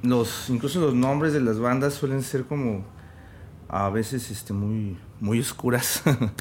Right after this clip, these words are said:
Y en ese sentido nosotros quisimos desa-, eh, des-, zafarnos un poquito de esa corriente, o sea, tan, ah, no ser tan común, pues, e irnos o apegarnos un poco más a lo que es, este,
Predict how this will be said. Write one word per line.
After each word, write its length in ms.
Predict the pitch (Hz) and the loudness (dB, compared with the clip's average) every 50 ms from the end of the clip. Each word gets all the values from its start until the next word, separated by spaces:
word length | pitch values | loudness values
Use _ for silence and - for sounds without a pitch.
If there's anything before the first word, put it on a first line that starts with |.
| - - - - - - - - - - - - | -14 -14 -18 -18 -20 -20 -20 -20 -20 -12 -4 0
Y 140 | 120 127 123 | 4 4 4
en 80 | 131 | 4
ese 160 | 143 143 170 | 4 2 2
sentido 380 | 151 170 175 165 - - 160 165 | 2 2 0 0 2 2 2 2
nosotros 400 | 165 151 139 151 143 - 156 156 | 4 2 2 0 0 -2 -2 -4
quisimos 500 | - 139 120 131 143 143 147 151 143 131 | -4 -6 -4 -2 0 2 2 0 0 0
desa-, 240 | 131 120 - 131 110 - - | -2 -2 -2 -2 -4 -2 0
eh, 300 | 120 117 117 117 117 110 - - | 2 4 4 4 2 0 -2 -2
des-, 440 | - 117 - - - - - - - - - - - - - - - - - - - | -2 -2 -2 -2 -4 -6 -6 -8 -8 -8 -8 -8 -10 -12 -16 -16 -16 -16 -16 -14 -6
zafarnos 480 | - 135 123 - 156 160 175 185 175 - | -2 0 2 4 4 4 4 4 2 2
un 100 | 185 170 | 0 0
poquito 560 | 165 175 160 - 170 160 - 147 160 170 170 - - - - - - - - - - - | 0 -2 -2 -2 -2 0 0 0 0 -2 -4 -10 -18 -20 -20 -20 -20 -20 -20 -20 -14 -6
de 160 | - 117 123 123 | 0 2 4 4
esa 260 | 123 - - 147 131 | 4 2 0 -2 0
corriente, 600 | - 131 113 117 123 123 127 123 - 143 131 113 | 0 0 2 4 4 4 2 2 2 2 4 4
o 80 | 104 | 2
sea, 180 | 98 - 117 104 | 0 0 -4 -2
tan, 460 | 98 123 113 104 98 92 85 90 92 - - - - - - - - - - - - - - - - - - - - | -2 -2 0 0 0 -2 -2 -4 -6 -8 -14 -18 -20 -20 -20 -20 -20 -18 -18 -18 -18 -18 -18 -18 -18 -18 -18 -12 -6
ah, 180 | - 107 98 98 | -4 -2 0 2
no 120 | 107 127 135 | 2 2 4
ser 120 | 160 175 - | 2 2 2
tan 140 | - 160 - | 2 2 2
común, 460 | - 123 120 123 135 147 156 147 - | 2 2 2 4 4 4 4 2 2
pues, 460 | - 123 135 151 151 - - - - - - - - - - - - - - - - - - | 2 2 2 2 0 -2 -6 -8 -10 -14 -18 -20 -20 -20 -20 -20 -20 -20 -20 -20 -20 -12 -6
e 140 | - 113 120 | -2 2 2
irnos 400 | 123 135 143 139 156 156 151 151 | 4 4 4 2 2 2 2 2
o 40 | 139 | 0
apegarnos 500 | 113 - 117 120 127 135 143 143 143 - | 0 0 0 0 0 0 0 -2 -2 -4
un 140 | 143 131 123 | -4 -4 -4
poco 220 | 131 127 - 139 131 | -6 -6 -4 -2 0
más 260 | 127 127 123 123 - | 0 0 0 0 -2
a 60 | 143 | -2
lo 160 | 127 113 101 101 | 0 0 -2 -2
que 200 | - 107 104 104 | 0 0 0 0
es, 140 | 104 - | 0 -4
este, 420 | - 117 104 - - 101 87 71 | -6 -8 -8 -8 -6 -6 -6 -6